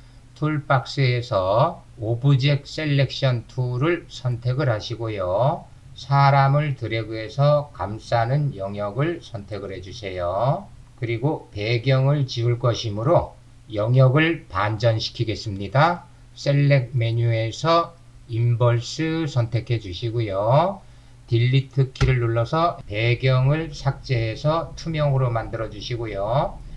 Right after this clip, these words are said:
영역을 해제하기 위해서 컨트롤 D 키를 누르겠습니다. 그리고 무브 툴을 선택을 해 주시고요. 이미지를 상단으로 드래그해서 배치를 해 주도록 할게요.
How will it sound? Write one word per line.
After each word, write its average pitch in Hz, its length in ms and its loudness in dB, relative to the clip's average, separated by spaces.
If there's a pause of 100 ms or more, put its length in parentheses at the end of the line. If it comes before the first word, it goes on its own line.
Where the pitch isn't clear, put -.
(220)
영역을 135 600 2
해제하기 120 600 0
위해서 131 600 -6
컨트롤 151 800 -2
D 127 680 2
키를 147 460 -4 (120)
누르겠습니다. 107 1080 -2 (640)
그리고 135 600 -2
무브 127 580 0
툴을 139 320 -4
선택을 120 440 -4
해 117 120 0
주시고요. 113 1000 -2 (360)
이미지를 123 800 -2 (180)
상단으로 135 880 0
드래그해서 107 640 -4
배치를 123 520 -4
해 107 120 -2
주도록 98 400 -12
할게요. 95 920 -4